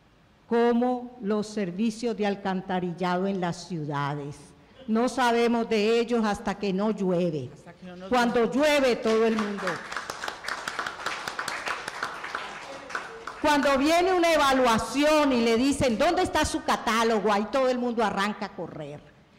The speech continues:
Speaker 1: Mientras tanto, no importa poner a cualquier persona ahí, no importa improvisar. De manera de que yo creo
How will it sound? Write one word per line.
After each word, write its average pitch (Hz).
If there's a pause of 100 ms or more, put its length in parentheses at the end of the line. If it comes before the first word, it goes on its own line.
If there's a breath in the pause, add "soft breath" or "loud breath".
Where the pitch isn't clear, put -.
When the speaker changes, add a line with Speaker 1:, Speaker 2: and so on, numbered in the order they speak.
Speaker 1:
Mientras 254
tanto, 269
no 226
importa 233
poner 202
a 214
cualquier 190
persona 185
ahí, 160 (460 loud breath)
no 247
importa 277 (340 loud breath)
improvisar. 190 (340 loud breath)
De 233
manera 294
de 277
que 240
yo 254
creo 254